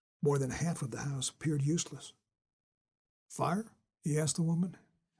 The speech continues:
"Lightning. We got enough left to live comfortable," she said. Inside the living area was a large room with a wood-burning fireplace with a single glowing log on an iron grate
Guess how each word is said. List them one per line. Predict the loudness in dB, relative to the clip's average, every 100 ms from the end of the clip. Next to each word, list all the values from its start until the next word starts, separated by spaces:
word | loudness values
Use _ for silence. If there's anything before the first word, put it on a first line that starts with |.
| 0
"Lightning. | 4 4 4 0 -2 -6 -20 -20 _ _ _ _ _ _ 4
We | 6
got | 6 6
enough | 6 4 4
left | 2 2 -2 -2
to |
live | 2 2 2
comfortable," | -2 -2 -2 -4 -4
she | -4 -4
said. | -4 -4 -6 -10 -20 _ _ _ _ _ _ _ _ _ _ _ _
Inside | 10 10 8 4
the | 4
living | 4 4 4
area | 2 0 -4 -8 _
was | -2 0
a |
large | 0 2 2 2
room | 2 4 4 0 -6 _ -2
with | 2
a |
wood-burning | 6 6 6 4 2 0
fireplace | -2 -2 -2 -4 -10 -10 -12 -18 _
with | 0 2
a |
single | 4 8 10 8
glowing | 4 2 4 4 2
log | 2 0 -2 -6 _ _
on | 2
an | 4
iron | 4 6 4 4
grate | 2 0